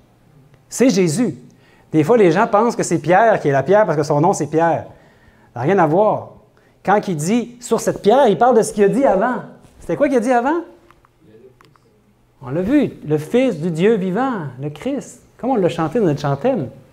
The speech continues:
Il dit, « Sur cette pierre, je bâtirai mon église. » La pierre est en fait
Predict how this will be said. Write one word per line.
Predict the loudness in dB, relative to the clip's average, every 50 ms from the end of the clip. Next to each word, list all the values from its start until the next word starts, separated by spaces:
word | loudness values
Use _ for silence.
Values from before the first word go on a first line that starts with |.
| _ _ _ _ _ _ _ _ _ _ _ _ _ _ _ _ _ -20 -20 _ _ -4
Il | -2 0 2
dit, « | 4 4 4 4
Sur | 4 2 0 -2 -2
cette | 2 0 0 0 -2 -2
pierre, | 0 2 2 2 2 0 -2 -4 -8 -10 -14 -20 -20 _ _ _ _ _ _ _ _ _ _ -8
je | -4
bâtirai | 0 0 0 0 0 0 0 2 2
mon | 4 4 4
église. » | 2 2 2 0 0 0 -2 -4 -8 -12 -18 -20 -20 _ _ _ _ _ _ _ _ _ _ _ _ _ _ _ _ _ _ _ _ _ _ _ _ _ _ _ _ _ _ _ _ _ _ _ _ _ _ _ _ _ -20 -20 -8 -2 0
La | 0 0
pierre | 2 2 4 4 6 4
est | 4 4 4
en | 4 2 2
fait | 4 2 2 2